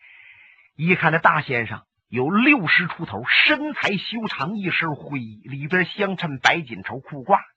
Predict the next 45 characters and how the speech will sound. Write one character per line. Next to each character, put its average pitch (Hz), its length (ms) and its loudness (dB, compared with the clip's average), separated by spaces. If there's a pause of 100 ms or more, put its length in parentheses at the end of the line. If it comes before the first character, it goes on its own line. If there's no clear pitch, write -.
干 285 380 6
净 277 280 -4
利 339 160 -2
落， 247 220 2 (280)
不 233 160 -4
像 285 140 4
他 262 80 6
兄 262 260 -6
弟 233 160 -2
似 180 140 -4
的 151 240 -8
造 226 160 10
了 196 80 4
埋 175 180 6
了 196 80 -2
埋 185 140 4
汰 156 260 -2
的。 143 100 -20 (1600)
这 185 220 2
大 208 340 2
先 147 280 2
生 123 160 -2
啊， 92 120 -10 (280)
有 220 240 4
点 127 180 6
那 180 80 4
个 196 120 2
学 262 580 2
究 320 260 4
的 262 120 6
派 240 260 6
头。 - 80 0 (840)
李 190 240 2
寻 277 260 4
欢 277 240 8
瞧 147 440 8
着 190 80 10
他 107 220 -6 (480)
很 156 380 4
顺 320 280 6
眼。 196 100 4 (1400)
这 104 100 -10
铁 101 280 -6
船 127 200 -2
甲 80 220 -4